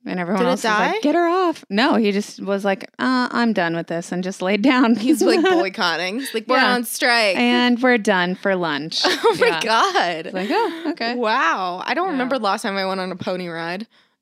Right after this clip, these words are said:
Speaker 2: I would like to go on one soon, now that I know that it's just around the corner.
Speaker 1: I don't think you could go. I mean, you're very skinny, so.
Speaker 2: I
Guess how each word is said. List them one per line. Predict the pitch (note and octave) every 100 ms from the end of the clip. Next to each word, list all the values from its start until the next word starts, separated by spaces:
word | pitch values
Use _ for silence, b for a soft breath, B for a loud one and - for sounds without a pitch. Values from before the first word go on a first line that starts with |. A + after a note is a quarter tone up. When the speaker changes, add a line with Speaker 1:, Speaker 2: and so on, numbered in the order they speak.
| -
Speaker 2:
I | G#3+
would | C4
like | A3 F#3 A3+
to | A3
go | E3+ D#3 G#3+
on | F3+ F3
one | E3+ E3+
soon, | E3+ - F3 G3 F3+ F3+ B3 -
now | F3+ F3
that | F3+
I | E3+
know | E3+ D#3+ F3+
that |
it's | E3+ - F#3
just | F3+ E3 -
around | E3 D#3+
the | C#3
corner. | - F#3 G#3+ A#3
Speaker 1:
I |
don't | G#3+
think | G3 F#3+
you | F3+ F#3+ F#3+
could | - E3+
go. | E3+
I | -
mean, | F#3+ G3
you're | G3
very | G3+ G3
skinny, | G3 - E3+ D#3+ E3+ G3+ -
so. | - F3+
Speaker 2:
I | E3+ E3